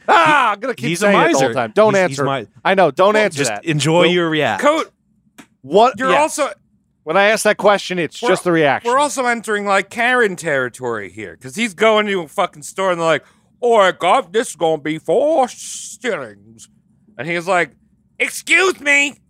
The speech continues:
Speaker 3: excuse me, I was here ye-, last year,
Speaker 2: Mm-hmm,
Speaker 3: and it was
Speaker 2: mm-hmm.
Speaker 3: only two shillings and three pence."
Speaker 2: That was bogo. There was a bogo yesterday. Where did it go? You knew I was
Speaker 1: I
Speaker 2: coming today,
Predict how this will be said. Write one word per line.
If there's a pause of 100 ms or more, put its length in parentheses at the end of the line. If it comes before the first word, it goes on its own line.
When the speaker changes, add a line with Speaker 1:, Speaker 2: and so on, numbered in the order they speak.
(240)
Speaker 3:
excuse
me,
I
was
here
ye-,
last (220)
year, (200)
Speaker 2:
Mm-hmm,
Speaker 3:
and
it
was
Speaker 2:
mm-hmm.
Speaker 3:
only (420)
two
shillings
and (120)
three
pence." (460)
Speaker 2:
That
was
bogo. (360)
There
was
a
bogo (240)
yesterday.
Where
did
it
go? (480)
You
knew
I
was
Speaker 1:
I
Speaker 2:
coming
today,